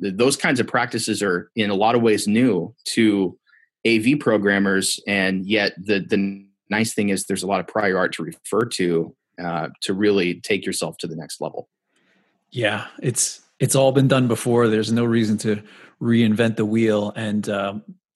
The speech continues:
Speaker 2: that's one of the knock-on effects of open source is you're kind of motivated to, uh, to use these,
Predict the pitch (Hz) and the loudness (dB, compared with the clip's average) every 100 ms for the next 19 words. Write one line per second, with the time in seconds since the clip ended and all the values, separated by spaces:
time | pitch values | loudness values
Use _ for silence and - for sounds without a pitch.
0 | _ _ - 120 - 113 123 113 110 110 | _ _ -8 -6 -6 -2 -2 0 0 0
1 | 113 131 113 98 113 110 - 110 131 127 | 0 0 0 0 -2 -2 -2 -4 -4 -4
2 | 120 107 - 117 127 120 - 113 104 104 | -2 -2 -2 0 0 -2 -6 -8 -6 -6
3 | - - - - - - - - _ _ | -8 -14 -18 -18 -18 -20 -20 -20 _ _
4 | - 117 151 131 - 135 123 127 120 147 | -16 -2 2 2 2 2 2 2 4 6
5 | 147 117 113 110 110 - 127 113 110 101 | 6 4 2 0 -2 0 0 2 2 0
6 | 101 120 107 117 123 113 107 98 - | -2 -2 0 0 -2 -2 -2 -2 -6